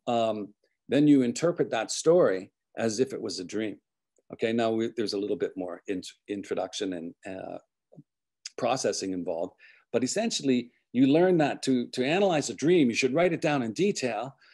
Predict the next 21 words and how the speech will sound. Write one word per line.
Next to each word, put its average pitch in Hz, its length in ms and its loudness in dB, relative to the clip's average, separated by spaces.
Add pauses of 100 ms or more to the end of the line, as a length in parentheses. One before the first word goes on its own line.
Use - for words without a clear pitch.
(200)
and 147 260 4
then 156 140 2
ask 180 280 0
yourself, 156 420 2
like, 139 180 4
"How 160 160 0
am 190 100 2
I 170 80 4
feeling 156 460 2
and 135 120 4
what's 156 160 2
the - 100 -4
plot 180 340 0
line?" 107 280 -4
as 107 140 -8
the - 160 -10
first 151 240 -2
start 143 340 -2
of - 140 -16
dream 151 260 2
analysis. - 600 -8